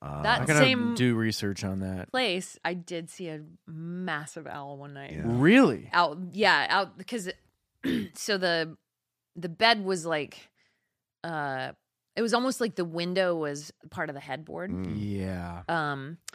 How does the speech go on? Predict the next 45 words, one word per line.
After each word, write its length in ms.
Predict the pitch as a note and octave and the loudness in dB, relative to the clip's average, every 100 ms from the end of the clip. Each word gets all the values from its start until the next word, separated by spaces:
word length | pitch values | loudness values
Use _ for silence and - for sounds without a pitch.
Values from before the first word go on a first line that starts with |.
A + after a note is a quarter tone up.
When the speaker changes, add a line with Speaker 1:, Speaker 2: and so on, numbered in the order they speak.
| _ _ _ | _ _ _
Speaker 3:
Ah, 100 | - F#3 | -10 -6
that 140 | G#3 | -6
creeps 340 | - G3 - C#3 | 0 0 0 0
me 180 | C3+ | 2
out, 320 | B2+ G#2 F#2+ - | 2 0 -2 -2
Speaker 1:
It 40 | |
Speaker 3:
too. 120 | A#2 | 2
Speaker 1:
does, 360 | G#2 F#2+ F#2 F2+ | 4 4 2 -2
for 120 | - | -6
sure. 200 | - F#2 | -4 0
Speaker 3:
'Cause 80 | F2+ | 4
I 40 | |
always 120 | F3 F#3 | 6 6
Speaker 2:
I 40 | |
Speaker 3:
feel 80 | F#3+ | 6
like 60 | D3 | 6
Speaker 2:
actually 80 | - | 6
Speaker 3:
something 220 | D3+ C#3+ | 4 4
can 200 | C#3 B2+ | 2 2
just 240 | A2+ A2 | 0 -2
Speaker 2:
loved 140 | A#2+ A#2+ | -2 0
it. 20 | |
Speaker 3:
reach 340 | A2+ A2+ - | 0 0 -2
in 140 | A#2 G#2 | -2 0
and 160 | F#2+ | -2
drag 480 | F2+ F2+ F#2 F#2 F2 | -2 -4 -2 -4 -6
me 140 | F#2 | -10
out 160 | F2+ F2 | -10 -10
of 60 | E2+ | -8
the 60 | |
Speaker 1:
Yeah. 80 | D2 | -6
Speaker 3:
window. 180 | D2 - | -6 0
Speaker 2:
Well, 140 | A#3 B3 | 2 4
it 80 | |
was 100 | B3 | 2
second 380 | - - A#3+ D4+ | -2 -4 -6 -8
floor, 320 | - F#3 E3+ | -6 -2 0
so 140 | G3+ E3+ | -2 -4
it 20 | |
was 100 | D3+ | -4
very 240 | D#3+ E3 | -4 -4
treehouse-ish. 640 | D#3 - D3+ D#3 C#3+ E3 - | -6 -10 -10 -6 -6 -6 -8
Speaker 3:
Well, 160 | F2+ | -6
a 160 | F2 D#2+ | -4 -4
giant. 680 | F2+ F#2 C3+ A#3+ A2 - | -2 0 0 0 -2 -6